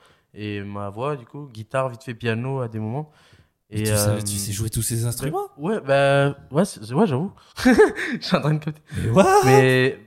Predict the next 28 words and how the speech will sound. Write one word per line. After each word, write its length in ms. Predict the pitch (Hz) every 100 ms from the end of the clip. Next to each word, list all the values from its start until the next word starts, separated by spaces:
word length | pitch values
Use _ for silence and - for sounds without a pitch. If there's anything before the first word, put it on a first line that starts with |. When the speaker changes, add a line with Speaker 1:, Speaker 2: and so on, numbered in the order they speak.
| _
Speaker 1:
pff, 380 | - - - - _ _ _
mais 60 | 131
moi, 140 | 180
il 40 | 240
y 40 |
a 40 | 143
un 40 |
truc 340 | 139 269 269 - _ _ _
qui 180 | - 123
est, 140 | 123
qui 100 | 120 123
est, 280 | 123 123 117
qui 180 | 117
est, 40 | 110
qui 100 | 120
est 40 |
bizarre 260 | 117 147 208
chez 120 | -
moi, 120 | 170 190
c'est 160 | -
que 180 | 113 117
je, 720 | 110 117 117 117 117 113 113 117 _ _ _ _ _ _
je, 520 | 104 101 107 110 110
je 140 | 107 117
joue 400 | 107 175 180 180
tout 260 | - 180
à 80 | 165
l'oreille. 340 | 139 139 151